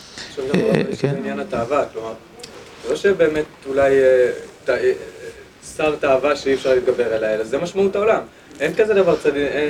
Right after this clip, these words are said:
Speaker 1: אין צדיק בארץ ולא יחטא, כלומר, <laughs> זה לא שבאמת ספציפית על מקרה
Speaker 2: כן,
Speaker 1: אחד
Speaker 2: כן,
Speaker 1: שהולכים
Speaker 2: אתה צודק, זה מה ש-, זה מה שדוד המלך אמר, כאילו, הרי זה הוויכוח. נכון, דוד המלך אמר, הוא אמר, "למה, למען תצדק בדבריך?" כי אין, אין מציאות בלי חטא, היא לא, היא לא מתקיימת.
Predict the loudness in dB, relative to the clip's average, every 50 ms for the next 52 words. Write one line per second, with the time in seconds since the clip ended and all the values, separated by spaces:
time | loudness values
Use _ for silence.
0 | -2 -2 -4 -2 0 0 0 0 0 0 0 2 2 0 0 -2 0 2 2 2
1 | 2 0 -4 -8 -8 -8 -8 -8 -8 -6 -6 -6 -8 -8 -12 -16 -18 -20 -20 -20
2 | -20 -20 -20 -18 -18 -18 -18 -18 -20 -20 -20 -20 -20 _ _ -20 -20 -10 -6 -2
3 | 2 4 4 4 4 4 2 2 2 2 2 2 2 0 0 -2 -6 -6 -4 -4
4 | -2 0 -2 -2 0 0 2 2 0 0 0 2 2 2 2 2 2 0 2 0
5 | 0 -2 -4 -2 2 2 2 2 2 2 2 4 4 4 4 2 2 2 2 0
6 | -2 -2 -2 0 2 2 2 2 2 2 2 2 2 2 2 2 2 0 0 2
7 | 4 4 4 4 2 0 -2 -2 -2 0 2 2 2 2 2 4 2 4 4 2
8 | 2 4 4 4 4 2 -2 -8 -16 -20 -20 -20 -20 -20 -16 -6 -2 0 2 2
9 | 4 4 4 4 4 4 4 4 2 2 0 0 -2 -6 -6 -2 2 2 4 4
10 | 4 2 2 2 0 0 0 0 2 2 4 2 2 0 -2 -4 -2 -2 -2 0
11 | 0 0 0 0 0 0 0 -2 -2 -4 -4 -4 -4 -6 -10 -20 -20 -18 -2 0
12 | 2 2 4 2 2 0 -2 -4 _ 0 2 2 2 0 0 2 2 4 4 4
13 | 2 2 2 2 0 -2 -4 -6 -2 0 2 2 2 2 2 2 2 4 2 2
14 | 2 2 2 2 4 4 2 2 0